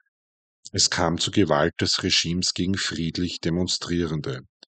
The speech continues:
Sogar Kinder wurden verhaftet und mehrere Menschen getötet. Die Folge war eine regelrechte Protestwelle. Im Umfeld der Opposition organisierte sich die Freie Syrische Armee, kurz F S A.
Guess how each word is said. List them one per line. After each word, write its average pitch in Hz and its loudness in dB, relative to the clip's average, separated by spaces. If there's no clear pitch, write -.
Sogar 101 4
Kinder 110 6
wurden 80 0
verhaftet 78 -4
und 87 -2
mehrere 90 4
Menschen 85 2
getötet. - -2
Die 87 -2
Folge 90 4
war 87 4
eine 101 4
regelrechte 87 2
Protestwelle. 82 2
Im 117 4
Umfeld 139 6
der 110 10
Opposition 120 4
organisierte 131 4
sich - -2
die 151 -2
Freie 87 0
Syrische 110 4
Armee, 104 2
kurz - 0
F - -2
S 120 0
A. 71 -6